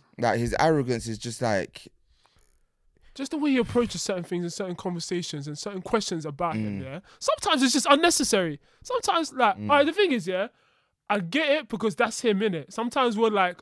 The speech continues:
Speaker 2: "Okay, we wanna see people r-, give out their real personalities, innit? We don't like
Speaker 1: Okay. Mm.
Speaker 2: robotic answers, yeah?" He gives you real personality, but then you realise this guy's an arrogant bastard.
Speaker 1: Mm.
Speaker 2: And to be fair, that's,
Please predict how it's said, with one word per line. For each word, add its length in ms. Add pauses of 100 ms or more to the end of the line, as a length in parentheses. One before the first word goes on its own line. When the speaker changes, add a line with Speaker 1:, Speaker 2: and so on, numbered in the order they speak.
Speaker 2:
"Okay, 360
we 200
wanna 200
see 280
people 500
r-, 100 (140)
give 160
out 140
their 140
real 200
personalities, 840
innit? 220 (200)
We 180
don't 240
like 100
Speaker 1:
Okay. 40
Mm. 40
Speaker 2:
robotic 380
answers, 480
yeah?" 240 (540)
He 180
gives 280
you 240
real 160
personality, 760
but 140
then 120
you 120
realise 300
this 180
guy's 220
an 100
arrogant 340
bastard. 420 (220)
Speaker 1:
Mm. 460
Speaker 2:
And 120
to 80
be 140
fair, 1500
that's, 220